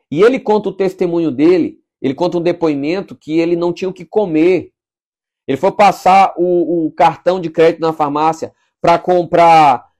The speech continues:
um, um remédio pro filho que tava doente, e não, o cartão não deu. E ele não tinha dinheiro pra comprar. Sabe o que ele foi fazer? Ele foi vender uns perfumes francês que ele tinha, perfume caro, ele vendeu, pegou o dinheiro, foi lá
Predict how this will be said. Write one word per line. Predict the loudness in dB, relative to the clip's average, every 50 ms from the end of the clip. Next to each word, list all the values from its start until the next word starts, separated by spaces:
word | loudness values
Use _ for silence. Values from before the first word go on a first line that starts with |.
| _ _ -4
um, | -2 -2 -2 -2 -2 0 0
um | 0
remédio | 0 0 0 0 0 2 2 2 2 0 -4
pro | -6 -8
filho | -10 -8 -10 -10 -8 -8 -8 -10
que | -12 _
tava | -2 0 0 0 0
doente, | 0 0 0 0 -2 -2 -6 -8 -12 -12 -8
e |
não, | -6 -4 -4 -4
o | -4 -6 -6
cartão | -2 -2 -2 -2 -2 -4 -6 -6
não | -6 -6 -6 -2
deu. | 0 0 2 0 0 -4 -8 _ _ _ _ _ _
E | -2 0
ele | 0 0
não | 0 -2 -4
tinha | -6 -6 -8 -8 -6 -6 -6 -8
dinheiro | -8 -6 -6 -4 -4 -4 -2
pra | -4 -4
comprar. | -4 -4 -6 -8 -6 -4 -2 -2 -2
Sabe | -2 -4 -6 -6
o | -4
que | -4
ele | -4 -4 -4
foi | -6 -8 -8
fazer? | -4 -4 -4 -4 -4 -4 -6 -6 -6 -10 _ _ _ _ _ _ _ _ _ -8
Ele | -8 -6
foi | -4 -2 -2 -2
vender | -2 -2 -4 -4 -4 -2 0 0 2 2 2 0 -2 -4 -8 _ _ _ _ _
uns | -6 -4 -4 -4 -6 -6
perfumes | _ -2 -2 -2 -4 -8 -10 -8 -6 -6 -6 -6 -8 -10 -10
francês | _ -6 -6 -6 -6 -4 -2 -2 -2 -2
que | -2 -6
ele | -8 -8
tinha, | -8 -10 -8 -8 -8 -6
perfume | -6 -8 -8 -6 -6 -6 -6 -4
caro, | -2 0 0 0 0
ele | -2 -4 -4
vendeu, | -4 -4 -4 -4 -2 0 2 4 4 2 2 0 -6 _ _ _ _ _
pegou | -2 0 0 2 2 0
o | 0
dinheiro, | 0 -2 -4 -4 -2 -2 -4 -4 -6
foi | -4 -4 -2 0
lá | 2 2 2 2 2 -2 -6